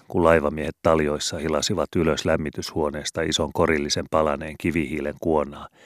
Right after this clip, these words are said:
jonka kumosivat yli partaan mereen. Komentosillalla seisoivat äänetin laivan ohjaaja,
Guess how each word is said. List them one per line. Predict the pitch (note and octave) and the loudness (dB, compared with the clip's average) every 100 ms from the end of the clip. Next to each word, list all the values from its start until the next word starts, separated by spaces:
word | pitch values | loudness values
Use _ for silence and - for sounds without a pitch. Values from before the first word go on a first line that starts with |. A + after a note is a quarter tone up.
| - _ | -20 _
jonka | G2 E2 - | 0 2 2
kumosivat | D#2+ D2+ - D2+ C2 F2 | 0 0 0 -2 -6 -4
yli | D2 - | -2 2
partaan | D#2+ D#2 - D2+ C#2+ | 2 2 -2 -6 -4
mereen. | D2+ D2 D#2 - - _ _ _ _ _ _ _ _ _ _ _ - | -2 -2 -4 -12 -18 _ _ _ _ _ _ _ _ _ _ _ -4
Komentosillalla | D#2 C#2+ D#2 - C#2+ D2 C#2+ | -2 -2 -2 -2 -2 -2 -2
seisoivat | - D#2 E2 D2 D2+ F2+ | -2 0 0 0 -2 0
äänetin | D#2+ D2 C2+ E2 D#2 | 2 0 -4 -4 2
laivan | D#2+ C#2+ D2+ | 2 2 0
ohjaaja, | D#2+ C2+ C#2+ C2 C2+ | 0 -2 -4 -6 -10